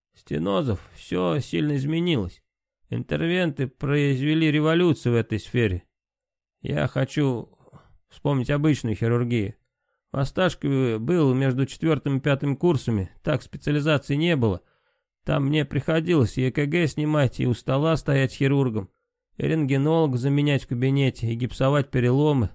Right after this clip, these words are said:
Это была настоящая работа". "Ты меня удивляешь. Я тоже начинал как терапевт,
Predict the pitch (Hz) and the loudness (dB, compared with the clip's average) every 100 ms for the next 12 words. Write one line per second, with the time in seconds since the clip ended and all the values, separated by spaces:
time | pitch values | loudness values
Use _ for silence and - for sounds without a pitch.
0 | - - 170 165 165 156 - 156 139 131 | -8 -10 -8 -2 -2 -2 -2 0 2 2
1 | - 117 117 104 95 _ _ _ _ _ | 0 0 2 0 -4 _ _ _ _ _
2 | _ _ _ _ 110 117 120 120 120 123 | _ _ _ _ -2 0 0 0 0 0
3 | 123 147 147 123 127 - - _ _ _ | 0 0 2 2 2 -2 -10 _ _ _
4 | _ _ - 151 151 175 165 139 127 147 | _ _ -6 -4 -2 0 0 0 -2 0
5 | 147 131 135 120 135 135 139 143 107 | 0 0 0 -2 0 0 2 0 -2